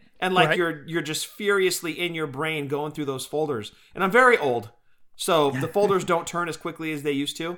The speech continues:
Speaker 1: So, yes, it's very stressful.
Speaker 2: Okay, okay. I wanted to see how you would do on that. I have to be honest, something popped up in my Facebook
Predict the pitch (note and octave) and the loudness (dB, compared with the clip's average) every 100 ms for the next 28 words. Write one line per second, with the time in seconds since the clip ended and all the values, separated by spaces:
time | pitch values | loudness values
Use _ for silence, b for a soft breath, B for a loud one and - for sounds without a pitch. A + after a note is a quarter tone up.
0 | - - A#2+ B2+ E3 - - C#3 D3 D#3+ | -10 -6 -6 -4 -6 -6 -8 -6 -2 -2
1 | - A#2+ - F#2+ - - - A3+ D#4 C#4 | -2 -8 -8 -16 -18 -20 0 4 6 4
2 | D4 - C4 C4 C4+ - F#3+ G#3+ G#3 A#3 | 0 -2 0 0 -4 0 4 4 4 2
3 | G3+ G#3 G3 F#3 E3 G3 F3 E3 - B | 4 4 4 2 2 2 2 0 -2 B
4 | F#3+ F#3+ A#3+ D4 D#4 C4+ A3 G3 A3 A3 | 2 6 6 4 0 -4 -2 2 2 2
5 | E3 - - B3 - E4 G3 - A3 A3 | -2 -4 0 -2 0 -6 -6 -4 2 2
6 | - G#3 A3 E3 D3+ C3+ - - D#3 G3 | 4 2 2 0 -2 -6 -12 -6 -4 -4
7 | - G#3+ - | -2 -2 -4